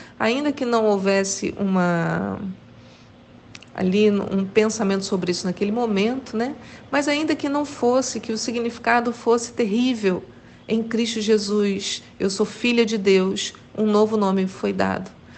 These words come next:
Então, talvez você tenha uma identidade construída no desprezo, no abandono, na dor, na angústia. Mas a promessa que está sobre sua vida é completamente diferente. Isaías sessenta e dois, doze nos diz:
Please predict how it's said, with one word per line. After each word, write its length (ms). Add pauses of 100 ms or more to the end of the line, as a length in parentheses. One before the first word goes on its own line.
(220)
Então, 160
talvez 360
você 240
tenha 240
uma 140
identidade 600
construída 600
no 140
desprezo, 720
no 80
abandono, 680
na 160
dor, 440
na 100
angústia. 720 (500)
Mas 180
a 60
promessa 720
que 100
está 280
sobre 260
sua 260
vida 600
é 200
completamente 880
diferente. 680 (240)
Isaías 400
sessenta 340
e 40
dois, 280
doze 300
nos 200
diz: 380